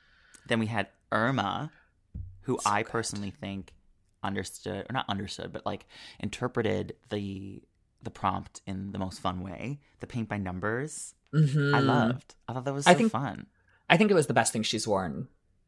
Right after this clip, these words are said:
Speaker 2: like, on the
Speaker 1: Yeah.
Speaker 2: runway.
Speaker 1: So
Speaker 2: Yeah.
Speaker 1: cool. So, so, so, so cool.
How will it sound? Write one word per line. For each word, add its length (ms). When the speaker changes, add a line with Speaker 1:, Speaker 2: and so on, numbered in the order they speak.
Speaker 2:
like, 220
on 140
the 60
Speaker 1:
Yeah. 120
Speaker 2:
runway. 340
Speaker 1:
So 140
Speaker 2:
Yeah. 340
Speaker 1:
cool. 400
So, 300
so, 160
so, 140
so 140
cool. 400